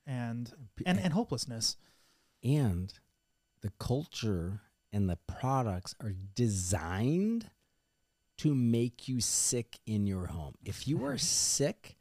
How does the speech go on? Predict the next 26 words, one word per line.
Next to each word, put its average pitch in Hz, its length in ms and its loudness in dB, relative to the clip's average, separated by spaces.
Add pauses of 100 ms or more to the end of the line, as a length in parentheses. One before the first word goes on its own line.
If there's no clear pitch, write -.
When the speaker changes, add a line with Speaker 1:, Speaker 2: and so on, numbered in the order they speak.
(500)
Speaker 2:
in 131 240 4
your 123 340 4
home 90 640 2
and 101 280 2
you're 104 200 4 (100)
on 131 540 0
this 113 260 2
device, 98 1040 -2 (380)
you 123 180 6
can 151 240 -2
be 123 140 4
very 110 480 4
profitable 92 920 -4
to - 140 -10
people. - 380 -8 (840)
The - 160 -2
only 190 320 6
things 170 300 4
that 104 120 4
you 117 240 6
do 113 460 4 (280)
are 95 120 -2
take - 420 2
your 127 140 4
prescription - 720 0
medications, 101 920 -2